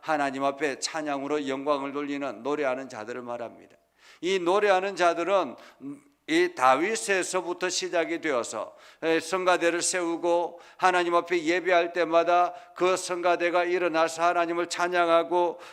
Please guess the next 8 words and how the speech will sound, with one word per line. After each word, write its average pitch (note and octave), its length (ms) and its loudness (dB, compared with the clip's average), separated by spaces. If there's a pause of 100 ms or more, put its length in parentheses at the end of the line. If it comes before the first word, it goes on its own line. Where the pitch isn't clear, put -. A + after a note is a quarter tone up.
그러한 F#3+ 480 4
것이죠. A2 480 -8 (680)
이 A3 220 2
노래하는 F#3 640 6
자들, A2+ 440 -2 (600)
그들이, E3 720 4
그들 E3+ 300 2
중에서, C3+ 800 -2